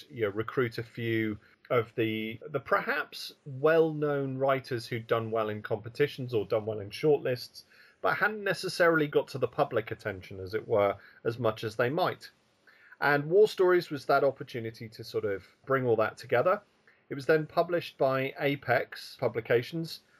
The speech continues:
and it's a lovely, lovely tome. You know, it is a really, really big sort of thing to go on your bookshelf that you kinda quite like to look at and see. And you can also, you can pick it up as an ebook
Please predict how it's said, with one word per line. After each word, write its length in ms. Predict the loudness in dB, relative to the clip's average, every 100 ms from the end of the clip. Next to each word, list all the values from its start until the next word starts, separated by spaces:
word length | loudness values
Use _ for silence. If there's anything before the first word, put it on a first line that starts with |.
| _
and 520 | 2 4 4 2 -4 -8 -14 -8
it's 260 | -8 -2
a 60 | -2
lovely, 640 | -2 2 2 2 -4 -4
lovely 420 | 0 -2 -2 -4 -4
tome. 540 | -2 -2 -2 -6 -12 -12
You 120 | -6
know, 100 | -2
it 140 | -2 -2
is 180 | -2
a 80 | -2
really, 380 | -2 -2 -2 -2
really 280 | 0 0 -2
big 380 | 0 0 0 -4
sort 200 | 2 2
of 180 | 2 -2 -20 _ 0
thing 300 | 2 2 0
to 100 | 0
go 160 | 0 2
on 80 |
your 120 | 0 0
bookshelf 560 | -2 0 4 4 2
that 240 | 4 4 2 _ _ _ -10
you 160 | -8
kinda 360 | -4 -2 0 0
quite 340 | 2 2 2
like 320 | 0 -2 -4 -4
to 100 | 0
look 260 | 0 0
at 200 | -2 -2
and 120 | -8
see. 440 | -8 -2 -2 -2 -8 _ -20 -20 -10 -2
And 160 | 2
you 80 | 2
can 160 | 2 0
also, 240 | 0 0
you 160 | -2 -2
can 160 | -6
pick 200 | -8 -2 2
it 80 |
up 160 | 2 0
as 80 | -4
an 100 | -2
ebook 480 | -2 2 2 2